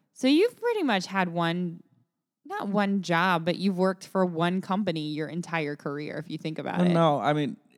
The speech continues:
Speaker 2: when I, when I was in high school, I worked for, um, Ramada Inn. I was a busboy at the restaurant in Grove City, Ohio, and,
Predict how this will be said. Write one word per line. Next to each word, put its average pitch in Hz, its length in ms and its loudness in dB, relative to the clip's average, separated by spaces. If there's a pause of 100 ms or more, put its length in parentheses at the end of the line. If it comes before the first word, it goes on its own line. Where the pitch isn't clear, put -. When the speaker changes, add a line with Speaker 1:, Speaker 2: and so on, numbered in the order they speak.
(320)
Speaker 2:
when 135 240 2
I, 151 60 -2
when 135 180 4
I 165 80 8
was 175 160 8
in 185 100 6
high 135 200 6
school, 104 500 2 (200)
I 113 140 2
worked 120 360 4
for, 110 640 2
um, 95 180 0 (1040)
Ramada 113 480 4
Inn. 107 320 4
I 92 80 0
was 117 160 4
a 131 60 4
busboy 110 460 2
at 110 100 -2
the 113 60 -2
restaurant 92 640 0
in 101 260 -4
Grove 95 300 -2
City, 107 220 0
Ohio, 98 520 -2
and, 107 200 -2